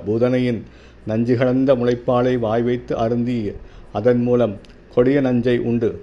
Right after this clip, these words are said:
பித்தன் என்று மற்றவர்கள் பேசும் நிலைக்கு ஆளானாய். நான் உன் மீது மிகுந்த ஆவலுடன் காத்துக்கொண்டு இருக்கிறேன். நான் உன்னிடம் அனுப்பி வைத்த வேலைக்காரியுடன் நீ இன்பத்தை அனுபவித்து மகிழ்ச்சி அடைந்தாய்.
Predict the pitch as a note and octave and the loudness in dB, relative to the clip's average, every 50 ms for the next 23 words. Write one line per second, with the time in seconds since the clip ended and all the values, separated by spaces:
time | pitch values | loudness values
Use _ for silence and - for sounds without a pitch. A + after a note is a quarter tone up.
0 | - - C3+ C3 - - D3 C3+ C3+ C3+ C3+ B2+ B2 B2 B2+ B2 A#2+ A#2+ A2+ - | -2 -2 -2 -2 0 0 0 0 0 0 -2 -4 -2 -2 -2 -4 -4 -4 -6 -2
1 | B2+ B2+ B2 B2 B2 A#2+ B2 A#2+ A#2 - A#2+ B2 B2 A#2+ - B2+ B2 A#2+ A#2 A#2 | 0 0 0 0 2 0 0 -2 -2 -2 -2 -4 -4 -4 -6 -6 -4 -2 0 0
2 | A#2+ A#2 A#2 - - C#3+ A#2 A2+ A2+ A#2 A#2 A2+ A2 G#2+ G2+ G2 F2+ D#2+ - - | -2 -2 -4 -6 -6 -4 -2 0 0 2 2 0 0 -2 -4 -4 -6 -8 -10 -14
3 | - - - - - - - A2 A#2 A#2+ C3 C3+ C3 B2+ A#2+ A#2+ A#2+ C3 C3+ C3 | -20 -20 -20 -20 -20 -14 -6 -2 0 0 2 2 0 0 0 0 0 0 0 -2
4 | C#3 C3 A#2 A2 B2 C3+ C3+ C3+ C#3+ B2+ A#2+ B2+ B2+ B2 A#2+ A#2+ C3 B2+ B2+ A#2+ | -2 -2 -2 -2 -2 -2 0 0 2 2 2 2 2 2 2 2 0 0 -2 -4
5 | - A2 A#2 A#2 - C#3 B2 B2 - B2+ B2 B2+ B2 A#2 G#2 A2 A2 - - A#2 | -2 -2 -4 -2 -4 -8 -10 -6 -4 -2 0 0 2 0 0 0 -4 -6 -6 -2
6 | G#2 G2+ F#2+ F2 F2 - - - - - - - G#2+ A#2 B2+ C3 B2 B2 B2 B2+ | 0 0 0 -2 -6 -10 -14 -20 -20 -20 -14 -6 -2 -2 0 0 0 0 0 0
7 | B2+ C3 C3+ C3+ - - B2 B2 B2 - C#3 C3 C3 C3+ C3 C3 C#3+ B2 A#2 A#2 | 2 2 0 0 0 -2 -4 -4 -4 -2 0 0 0 0 0 0 0 2 4 4
8 | A#2+ B2+ C3 C3 C3 - C3 B2+ B2+ B2+ B2 B2 B2+ C3 B2 A#2+ A#2+ A2+ G#2+ A2 | 2 2 2 -2 -2 -2 0 0 2 2 0 0 0 0 0 0 -2 -2 -2 -2
9 | A#2 B2+ - - - C3 C3 C3 A#2 A#2 A2+ A#2 B2+ B2 B2 B2 - - B2 G#2+ | -2 -4 -4 -2 -4 -2 -2 -2 -2 -4 0 0 0 0 0 -4 -4 -6 -4 -2
10 | G2 G#2 B2 A#2+ A#2+ - - C3 A#2 G#2+ G#2+ G#2 G2+ F#2+ G2 F2 F2 E2 | -2 -2 -2 -2 -4 -2 -2 0 0 0 0 -2 -2 -2 -2 -2 -2 -4